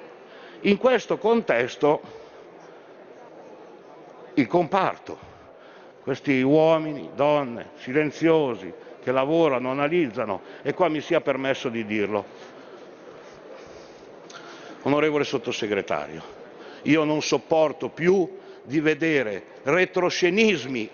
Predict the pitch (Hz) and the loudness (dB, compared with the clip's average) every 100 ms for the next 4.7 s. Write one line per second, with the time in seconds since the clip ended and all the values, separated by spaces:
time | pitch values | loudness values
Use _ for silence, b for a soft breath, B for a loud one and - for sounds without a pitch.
0 | - - 185 202 214 - 208 247 247 185 | -6 0 2 2 0 0 2 2 2 -2
1 | - 156 151 - - 277 294 226 269 226 | -6 -4 -4 -2 4 6 4 2 -2 -4
2 | B - - 240 226 226 233 233 220 - | B -6 0 2 4 4 2 -4 -12 0
3 | 247 196 185 165 - 175 196 190 202 185 | 0 2 -4 -6 -8 -4 -4 0 2 2
4 | 180 170 180 185 185 185 175 | 0 -2 0 0 0 0 0